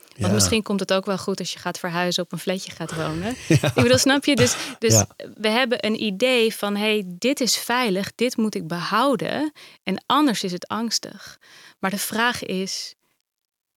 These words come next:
Speaker 1: is die angst werkelijk? Of hebben we het op een andere manier ook heel goed?
Speaker 2: Ja, en wat zo interessant is, dat ik in veel dingen in mijn leven zoek ik juist heel graag angsten op. Of ga ik
Speaker 1: Mhm.
Speaker 2: juist dingen opzoeken waar ongemak voel.
Speaker 1: Mhm.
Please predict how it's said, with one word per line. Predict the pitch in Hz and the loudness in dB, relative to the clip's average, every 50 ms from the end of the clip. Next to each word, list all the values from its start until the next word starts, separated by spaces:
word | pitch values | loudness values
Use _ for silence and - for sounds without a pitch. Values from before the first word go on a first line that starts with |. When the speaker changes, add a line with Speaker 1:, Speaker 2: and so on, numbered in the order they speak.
| _ _ _ _ _ _ _ | _ _ _ _ _ _ _
Speaker 1:
is | - - - 254 - - | -8 -4 -2 -2 -2 -2
die | 254 233 - - | -2 -4 0 2
angst | - 226 226 196 - - 175 | 2 2 2 0 -4 -6 -4
werkelijk? | 175 196 214 240 269 277 - - 190 170 165 180 214 254 - - - - - _ - - _ _ _ | -2 0 2 2 0 0 -4 -8 -10 -8 -6 -6 -6 -6 -6 -8 -14 -20 -20 _ -20 -20 _ _ _
Of | - 269 254 - | -2 -2 -2 -2
hebben | 233 214 226 233 226 | -2 -2 -2 -2 -2
we | 220 | -2
het | 220 - | -2 -2
op | 214 202 | -2 -4
een | 202 208 | -4 -2
andere | 226 233 226 220 202 190 | 0 0 0 0 0 0
manier | 190 185 185 180 - - | 0 0 -2 -2 -2 -2
ook | 285 294 - | -2 -2 -2
heel | - 165 170 | -6 -8 -10
goed? | 170 - - - - - - - - _ - - - - - - | -10 -12 -16 -20 -20 -18 -20 -20 -20 _ -18 -16 -16 -16 -2 2
Speaker 2:
Ja, | - 120 123 | 4 4 4
en | - 127 | 4 4
wat | 131 135 123 | 2 2 2
zo | - 131 | 2 2
interessant | 120 110 - 110 135 165 170 156 | 2 2 2 2 2 4 4 4
is, | 127 104 101 104 | 2 2 2 2
dat | 107 104 98 | 0 0 0
ik | 110 - - | 0 -2 -2
in | - - - - 110 | -4 -4 0 0 0
veel | 104 - 143 147 127 | 2 4 4 4 6
dingen | 107 117 107 104 104 | 6 6 6 6 6
in | 101 | 6
mijn | 98 101 104 | 6 6 6
leven | 107 107 107 95 95 | 6 6 4 4 2
zoek | 87 95 113 117 - 110 | 4 4 4 4 4 2
ik | 95 - - - - | 0 0 -4 -10 -6
juist | - 98 95 92 90 - | -2 0 0 0 2 2
heel | 104 110 113 | 2 2 2
graag | - - 98 92 90 - - | 2 2 0 0 -2 -2 -2
angsten | - 95 98 95 - - - 98 90 90 90 - - _ | -2 0 0 2 0 0 2 2 2 2 2 0 -2 _
op. | - - 104 98 - - - | 2 4 4 4 2 0 -4
Of | 95 - | -4 -2
ga | - - 92 - | 0 0 0 0
ik | 101 | 0
Speaker 1:
Mhm. | 98 101 | 0 2
Speaker 2:
juist | 92 92 98 101 - - | 2 2 2 0 0 2
dingen | 101 92 95 - | 2 2 2 2
opzoeken | - 101 98 - - 107 98 - 98 92 92 - | 0 -2 -2 0 2 2 2 4 2 2 2 2
waar | 92 87 87 90 - | 0 0 0 0 2
ongemak | - 135 156 143 - 110 92 85 82 - | 4 4 6 6 4 2 2 2 0 -4
voel. | - - - - 104 98 101 127 147 156 - _ _ | -10 -14 -4 0 2 4 4 4 4 2 0 _ _
Speaker 1:
Mhm. | - 214 208 202 202 202 196 | -2 0 2 2 4 2 2